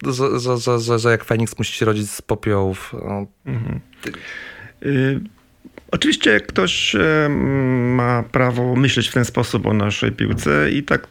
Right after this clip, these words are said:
Speaker 2: też definiować to, co się u nas, e, dzieje. Y, ja tylko, mm, chciałbym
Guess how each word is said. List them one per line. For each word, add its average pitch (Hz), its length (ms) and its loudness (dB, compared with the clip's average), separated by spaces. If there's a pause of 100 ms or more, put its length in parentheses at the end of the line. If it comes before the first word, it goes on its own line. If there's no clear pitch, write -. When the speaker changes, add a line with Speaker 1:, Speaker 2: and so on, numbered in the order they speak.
Speaker 2:
też 131 300 -4
definiować 131 640 2
to, 131 120 0
co 123 120 -2
się 120 440 2
u 131 100 0
nas, 117 360 -2
e, 104 360 2
dzieje. 110 380 2 (1000)
Y, 123 140 2
ja 147 140 2
tylko, 214 280 2
mm, 165 640 0 (580)
chciałbym 180 520 0